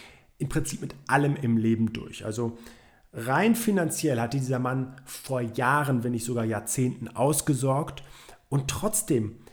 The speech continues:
ließ sich dieser Mann jeden morgens, jeden Morgen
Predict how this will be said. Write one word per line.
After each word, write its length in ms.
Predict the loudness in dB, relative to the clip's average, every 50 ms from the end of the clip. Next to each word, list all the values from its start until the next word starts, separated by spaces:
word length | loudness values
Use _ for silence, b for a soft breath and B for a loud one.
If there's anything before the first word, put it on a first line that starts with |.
| B B B
ließ 220 | -2 -2 -2 -2
sich 240 | -4 -6 -6 -6 -6
dieser 260 | -4 -4 -2 -2 -2
Mann 380 | -2 -2 -2 -2 -4 -4 -6 -6
jeden 380 | -2 0 2 2 2 2 0 0
morgens, 680 | 0 0 0 -2 -2 -2 -4 -6 -6 -6 -8 -10 -12 -16 _ _ -6
jeden 280 | -2 0 0 0 0
Morgen 420 | 0 0 -2 -2 -4 -6 -10 -14